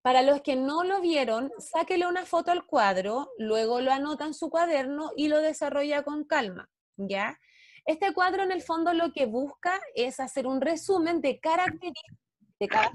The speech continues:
zona, ¿ya? Para cada zona me pide que debo averiguar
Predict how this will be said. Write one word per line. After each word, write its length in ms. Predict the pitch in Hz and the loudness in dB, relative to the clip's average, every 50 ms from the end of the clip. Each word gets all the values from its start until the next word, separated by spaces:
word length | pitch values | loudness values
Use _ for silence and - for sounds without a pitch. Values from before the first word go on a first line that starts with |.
| - | -4
zona, 580 | - - - - - - - - _ 220 220 214 _ 196 196 | -8 -2 0 0 0 0 -2 -4 _ -20 -20 -20 _ -8 -4
¿ya? 260 | 208 196 220 285 - _ _ - - - - - - _ _ | -2 -2 -2 -2 -4 _ _ -20 -20 -20 -20 -20 -20 _ _
Para 260 | _ 254 269 262 269 | _ 8 8 8 8
cada 260 | 277 320 330 370 415 427 | 8 6 6 6 6 4
zona 360 | - - 415 415 403 403 392 | 2 0 2 2 2 2 2
me 160 | 370 359 349 | 2 0 0
pide 340 | 349 302 294 233 208 196 190 | 2 2 2 4 4 2 4
que 140 | 233 226 226 | 4 6 6
debo 180 | 262 262 262 | 8 8 8
averiguar 640 | 254 247 240 233 226 233 233 220 208 175 165 - | 8 8 8 6 6 6 6 6 6 4 4 0